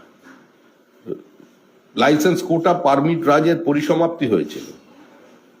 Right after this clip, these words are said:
মনমোহন সিংকে কি করুণ অবস্থার মধ্যে প্রধানমন্ত্রী থাকতে হয়েছিল তা দেশের মানুষ জানেন কি করে। তার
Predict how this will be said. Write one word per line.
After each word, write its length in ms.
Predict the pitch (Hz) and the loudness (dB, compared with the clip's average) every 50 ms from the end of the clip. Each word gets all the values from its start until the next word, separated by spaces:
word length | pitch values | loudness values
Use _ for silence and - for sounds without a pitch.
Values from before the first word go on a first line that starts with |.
| _ _ - | _ _ -2
মনমোহন 380 | - 123 156 165 175 180 180 170 | 0 2 2 4 4 4 2 2
সিংকে 300 | - - 175 170 170 175 | 2 2 0 2 0 -2
কি 160 | - - 175 | -2 -2 -4
করুণ 360 | - - 143 151 151 175 165 | -4 -2 -2 0 0 2 2
অবস্থার 440 | 160 147 147 170 170 - - 175 165 | 2 2 2 0 -2 -2 -2 -2 0
মধ্যে 220 | 170 170 165 165 165 - | 0 0 0 0 2 2
প্রধানমন্ত্রী 540 | 147 143 151 170 170 170 165 156 156 170 - | 2 2 4 2 2 2 2 0 0 -2 0
থাকতে 300 | - 147 143 - - 160 | 0 -2 -2 0 0 2
হয়েছিল 400 | 139 147 156 151 - 160 165 160 | 2 2 2 0 0 -2 0 0
তা 100 | 156 156 | 0 0
দেশের 360 | 135 139 143 135 151 156 147 | 0 0 0 2 2 0 2
মানুষ 360 | 135 139 147 156 151 139 120 | 2 2 2 2 2 0 2
জানেন 300 | 113 131 139 151 156 147 | 2 2 2 2 2 0
কি 140 | 135 - 135 | -2 -4 -8
করে। 240 | 131 - 151 156 147 | -2 -2 0 0 0
তার 240 | - - 127 135 | 2 2 2 2